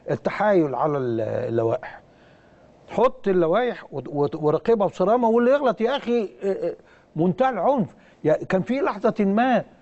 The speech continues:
في اللوائح المصريه انك ممكن تخصم تلاتة بونت، تخصم تلاتة بونت، توصل للدرجه دي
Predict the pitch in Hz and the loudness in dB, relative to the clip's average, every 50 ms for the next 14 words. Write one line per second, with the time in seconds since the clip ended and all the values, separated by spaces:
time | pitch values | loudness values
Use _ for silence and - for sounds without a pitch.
0 | _ _ _ _ _ - 175 180 196 202 202 233 269 - - 202 202 196 185 175 | _ _ _ _ _ -2 0 2 4 4 4 2 2 0 0 -2 0 0 -2 -2
1 | - 190 180 202 208 208 220 226 196 - - _ _ _ _ _ _ _ _ - | 0 0 2 2 2 4 2 2 0 -2 -8 _ _ _ _ _ _ _ _ -6
2 | - 156 170 - 233 262 247 - - - 240 - - 226 180 226 240 262 254 247 | -2 -2 0 2 2 0 0 -2 -4 -6 -4 -2 -2 -2 0 0 0 0 0 0
3 | 226 247 277 285 240 - - - _ - _ _ _ _ _ _ _ _ _ _ | 0 2 2 0 0 -2 -4 -10 _ -20 _ _ _ _ _ _ _ _ _ _
4 | _ _ _ _ 508 571 - - - 202 160 139 - 196 214 254 254 - 202 196 | _ _ _ _ 0 0 0 0 -4 -6 -6 -2 -2 0 0 0 0 0 0 2
5 | 262 277 214 131 - - - - - _ _ - 240 254 - - 196 185 180 180 | 2 2 0 0 -4 -10 -18 -20 -20 _ _ -2 0 0 0 0 0 2 2 2
6 | 151 165 160 190 214 175 175 185 269 269 - | 0 2 0 2 2 2 0 0 0 -4 -4